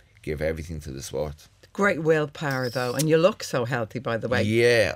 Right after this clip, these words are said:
Speaker 1: I, I feel it, but there's, there's been times over the last year and a half where things haven't been going well, and it was very easy to go back drinking, but I didn't.
Speaker 2: Yeah. There's a
Speaker 1: Mm.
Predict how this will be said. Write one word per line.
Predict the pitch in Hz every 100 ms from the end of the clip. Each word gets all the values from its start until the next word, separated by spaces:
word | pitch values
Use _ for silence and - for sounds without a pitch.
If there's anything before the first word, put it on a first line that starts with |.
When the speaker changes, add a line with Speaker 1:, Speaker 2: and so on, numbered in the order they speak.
| -
Speaker 1:
I, | 107 - -
I | 98
feel | 92 - 110 123
it, | 104 85
but | 98
there's, | - 92 - - - _ _
there's | 90 85
been | - 95 107 95
times | 98 92 90 87
over | 87 85
the | 82
last | 82 85 85
year | 87 85
and | 78
a | 76
half | 80 82 76 -
where | 71 80
things | 73 87 90 85
haven't | 85 82 87
been | 80 80
going | 78 80 78
well, | 80 82
and | 80 73 - _ _ _ _ _
it | -
was | 85
very | 87 90 87
easy | 85 85 82
to | 78
go | 85
back | 73 78
drinking, | - 71 76 71
but | 64 58
I | 53
didn't. | 60 69 160
Speaker 2:
Yeah. | 160 247 247 110 _ _
There's | 165 156
a |
Speaker 1:
Mm. | 170